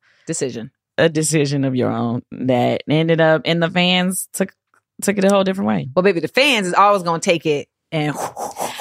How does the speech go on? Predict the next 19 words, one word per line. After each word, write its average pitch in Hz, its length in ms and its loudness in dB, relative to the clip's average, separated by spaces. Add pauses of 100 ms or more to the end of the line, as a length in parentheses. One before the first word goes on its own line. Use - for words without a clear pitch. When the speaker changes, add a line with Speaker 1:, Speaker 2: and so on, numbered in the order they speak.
(160)
Speaker 2:
And 269 140 6
I 339 200 4
was 427 120 0
so, 269 320 6
like, 202 260 4
really, 190 580 2
I 214 160 4
was 220 160 -2
getting 175 220 0
so 160 220 2
annoyed 143 520 0
at 139 140 -4
that 143 240 -2
time 139 300 -4
because 139 280 -4
I 147 80 0
kinda 160 260 -2
felt 147 300 0
like 139 640 -2